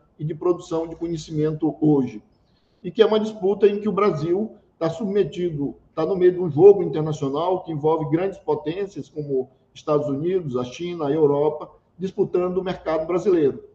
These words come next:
E aí é, é, é o critério que precisa se levar em conta, é um critério de qual é a melhor, o melhor serviço a ser oferecido para a sociedade brasileira. Mas, além disso, de contratação de qualquer outro serviço, de, de qualquer tecnologia,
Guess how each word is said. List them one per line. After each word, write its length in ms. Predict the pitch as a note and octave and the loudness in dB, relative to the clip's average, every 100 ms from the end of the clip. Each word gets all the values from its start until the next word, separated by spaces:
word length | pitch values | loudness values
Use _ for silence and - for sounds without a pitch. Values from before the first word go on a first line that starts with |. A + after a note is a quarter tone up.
| _ _ _ _ | _ _ _ _
E 80 | D#3+ | 2
aí 180 | E3 F#3 | 4 6
é, 180 | G3+ G3 | 4 0
é, 380 | F3 D#3+ D3+ D3+ | -2 0 4 4
é 40 | |
o 80 | D#3 | 4
critério 560 | D3+ G#3+ - F3+ G3+ - | 0 -4 0 2 2 0
que 60 | |
precisa 320 | - D3 D#3 | -8 -10 -8
se 120 | D3 D3+ | -8 -4
levar 260 | D3 C#3+ | -2 -2
em 100 | D3+ | -6
conta, 420 | D3+ D3+ D3+ - - _ - | -6 -6 -6 -12 -18 _ -6
é 80 | F#3 | -4
um 80 | |
critério 560 | G#3+ A3 - E3+ F#3 E3+ | -4 -4 -4 -2 0 0
de 120 | D3+ | -2
qual 300 | - F#3 F#3+ | -4 0 2
é 40 | F3+ | 2
a 20 | |
melhor, 360 | F3 D#3+ F#3 | -2 -2 -4
o 40 | F3+ | -4
melhor 320 | F3 D#3+ G#3+ | -8 -4 -6
serviço 760 | - G3+ C3+ D3+ G#3+ - C3 - _ - | -4 -4 -2 -2 -2 -4 -12 -16 _ -12
a 80 | |
ser 140 | D3 F#3 | -4 -2
oferecido 720 | E3+ E3+ E3 - D#3+ E3 E3+ | -2 -2 -2 -2 -2 0 -2
para 140 | E3 | -4
a 40 | D3+ | -8
sociedade 480 | D#3 D3 D3 D3+ D3+ | -8 -4 -2 0 0
brasileira. 480 | D3+ D3 C3 A2 - _ _ _ _ | 0 0 -2 -4 -8 _ _ _ _
Mas, 200 | D#3 E3+ | -2 0
além 280 | - G#3 G#3 | 4 4 2
disso, 480 | D#3+ F3+ - - - _ _ _ _ | 0 -2 -2 -10 -20 _ _ _ _
de 80 | C#3+ | -8
contratação 800 | F#3 F3+ F#3+ F3 D3+ - F3 D#3+ | -4 -4 -4 -2 -6 -4 -8 -8
de 80 | C3+ | -4
qualquer 340 | D3+ D3+ F3 | -4 -2 0
outro 200 | F3 E3+ | 0 -2
serviço, 640 | E3+ B2+ E3 F#3 - A2 - _ _ _ _ | -4 -4 -2 -2 -4 -14 -20 _ _ _ _
de, 140 | D#3 E3 | -16 -10
de 140 | D3 | -6
qualquer 280 | D#3+ D#3 G3 | -6 -2 2
tecnologia, 960 | G3 E3 D#3+ D#3+ D#3+ C3+ G3+ G#3+ - | 2 0 -2 0 0 0 -2 -2 -4